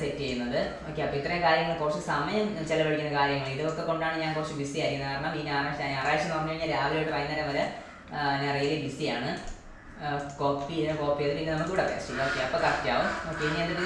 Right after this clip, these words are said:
എന്നിട്ട് നമുക്ക് കുറച്ച് അറേഞ്ച് ചെയ്ത് കൊടുക്കണ്ട. അപ്പോൾ അത് കറക്റ്റ് ആയിട്ടുണ്ട്. ഇനി ഇതിനെ കോപ്പി പേസ്റ്റ് ചെയ്തിട്ട് ഇവിടെ എല്ലാം പേസ്റ്റ് കൊടുക്കാം.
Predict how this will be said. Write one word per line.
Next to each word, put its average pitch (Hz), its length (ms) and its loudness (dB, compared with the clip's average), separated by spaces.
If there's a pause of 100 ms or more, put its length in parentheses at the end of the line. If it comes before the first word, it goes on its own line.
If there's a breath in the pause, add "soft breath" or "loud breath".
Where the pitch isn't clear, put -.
എന്നിട്ട് 180 240 0
നമുക്ക് 160 220 2
കുറച്ച് 156 220 4
അറേഞ്ച് 135 200 2
ചെയ്ത് 127 100 -2
കൊടുക്കണ്ട. - 260 -4 (760)
അപ്പോൾ - 160 -2
അത് - 160 2
കറക്റ്റ് - 280 0
ആയിട്ടുണ്ട്. 120 440 0 (840)
ഇനി 165 180 -4
ഇതിനെ 180 260 0
കോപ്പി 160 260 4
പേസ്റ്റ് 147 240 0
ചെയ്തിട്ട് 139 340 -2
ഇവിടെ 135 180 2
എല്ലാം 123 200 0
പേസ്റ്റ് - 220 -4
കൊടുക്കാം. - 260 -8